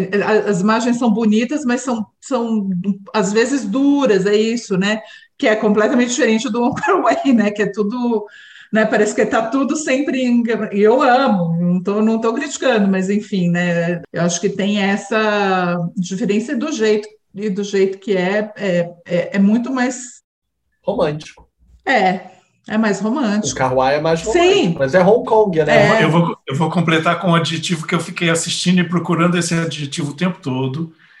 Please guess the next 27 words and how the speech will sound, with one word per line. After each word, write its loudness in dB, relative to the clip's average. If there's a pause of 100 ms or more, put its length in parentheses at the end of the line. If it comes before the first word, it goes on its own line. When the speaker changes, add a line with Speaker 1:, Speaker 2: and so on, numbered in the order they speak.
(160)
Speaker 3:
E 0
hoje 2
eu -2
tava 0
lendo 2
os -4
franceses, -4
e -8
os -6
franceses -8
usam -8
um -6
adjetivo -8
que -20
funciona -8
muito -4
bem -4
no -6
francês, -10
talvez -8
não -4
funcione -8
no -4
português, -8 (320)
que -8
é 0
rugoso. -4